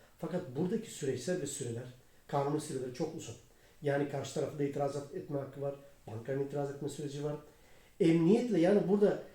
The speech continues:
örnek vermek gerekirse dört beş bin euro paranın veya üç dört bin euroluk bir para miktarının kaybolduğu durumlarda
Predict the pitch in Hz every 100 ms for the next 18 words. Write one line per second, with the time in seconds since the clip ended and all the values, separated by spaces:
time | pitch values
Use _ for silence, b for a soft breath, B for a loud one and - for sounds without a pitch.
0 | - 139 165 208 190 214 180 180 180 -
1 | 156 185 170 202 208 190 165 156 156 151
2 | 147 156 185 147 165 180 202 - 196 -
3 | 165 160 160 151 - 165 151 143 175 190
4 | - 143 143 139 156 156 139 135 151 135
5 | 135 131 127 143 135